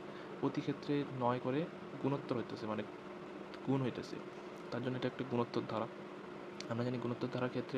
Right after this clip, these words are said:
কী করতে হয়, এটা হলো প্রথম পদ, এই জিনিসটা হলো প্রথম পদ তোমার। প্রথম পদের ক্ষেত্রে তোমার প্রথম পদের সূ-, সূত্র কী ছিল? প্রথম পদ A equal to one by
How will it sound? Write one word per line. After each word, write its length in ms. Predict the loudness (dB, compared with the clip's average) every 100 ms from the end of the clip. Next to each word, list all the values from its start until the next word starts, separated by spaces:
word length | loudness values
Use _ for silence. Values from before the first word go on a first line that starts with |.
| 0
কী 60 | 2 0
করতে 180 | 0 0
হয়, 120 | 0 0 -2
এটা 100 | 0
হলো 100 | 2 2
প্রথম 200 | 2 0 2
পদ, 120 | 0 0 -8 -8 -8 -8 -4 0
এই 60 | 0
জিনিসটা 240 | 0 0
হলো 100 | 0 0
প্রথম 180 | 0 0 0
পদ 80 | 0
তোমার। 200 | 0 0 -2 -8 -8 -10 -10 -10 0
প্রথম 200 | 2 4 4
পদের 200 | 2 2
ক্ষেত্রে 220 | 0 2 2
তোমার 160 | 2 0 0
প্রথম 200 | 0 0 2
পদের 200 | 2 2
সূ-, 200 | -2 -6 -4
সূত্র 200 | -4 0 0
কী 80 | 2
ছিল? 120 | 2 2 0 -6 -8 -8 -8 -8 -8 -8 -8 -8 -8 -8 -8 -8 -8 -8 -8 -8 -8 -8 -6 -2
প্রথম 340 | -2 2 0 0 -4 -8 -8 -8 -8 -8 -8 -8 -8 -8 0
পদ 160 | 2 2 -2 -8 -8 -8 -8 -2 4
A 40 | 6 4
equal 300 | 4 4 4 2
to 80 | 2 4 4
one 120 | 4 4 4
by 120 | 4